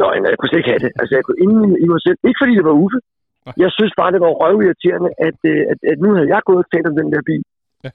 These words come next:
Speaker 1: For jeg havde set den, og jeg havde mødt en testdriver, som kom hjem og holdt, skulle hjem og holde juleferie.
Speaker 2: Ja.
Speaker 1: Og så har han ovenikøbet, øh, det var ovenikøbet malet lilla med sorte fælge.
Speaker 2: Ja.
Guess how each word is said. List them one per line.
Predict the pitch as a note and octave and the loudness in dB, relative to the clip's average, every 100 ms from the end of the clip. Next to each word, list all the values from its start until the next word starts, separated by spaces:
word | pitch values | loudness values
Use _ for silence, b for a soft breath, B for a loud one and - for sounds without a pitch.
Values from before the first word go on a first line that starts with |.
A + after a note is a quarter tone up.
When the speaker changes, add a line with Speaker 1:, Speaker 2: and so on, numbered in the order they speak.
| _ _ _ - | _ _ _ -2
Speaker 1:
For | C#3+ | 0
jeg | E3 G#3 | 0 0
havde | - - | -2 -4
set | A3+ - C#3 | -6 -4 -6
den, | - - | -6 -4
og | D#3+ | -2
jeg | D#3+ | 0
havde | E3 | 0
mødt | E3+ - D#3+ | 0 -2 -4
en | - | -2
testdriver, | F#3 G3+ - F3+ A#2+ B2 - | -4 -4 -4 -4 -4 -6 -6
som | D3+ B2 | -8 -4
kom | D#3 D3+ - - D#3+ | -4 -4 -6 -2 0
hjem | F3 E3 | 2 0
og | |
holdt, | D#3 - | -4 -2
skulle | D3+ D#3 | 0 2
hjem | E3 | 2
og | D3+ | 0
holde | C#3 | 0
juleferie. | F3 E3 D#3+ D3 - _ _ _ _ _ - | 0 2 0 -2 -6 _ _ _ _ _ -20
Speaker 2:
Ja. | B2+ _ - | -20 _ -6
Speaker 1:
Og | C#3 | -2
så | |
har | D#3+ | -2
han | D3+ - | 0 0
ovenikøbet, | F3 F3+ E3 D#3+ D#3 | 2 2 2 2 0
øh, | D3+ C3 | 0 -2
det | E3+ | 0
var | D#3+ E3+ | 0 0
ovenikøbet | E3 F3 D#3+ | 0 0 2
malet | D3 D3+ D3 | 0 0 0
lilla | D#3+ E3+ | 0 0
med | D#3 | 0
sorte | D3+ E3+ - | 0 0 -2
fælge. | D3 D#3+ D3+ _ _ | -4 -4 -8 _ _
Speaker 2:
Ja. | - | -20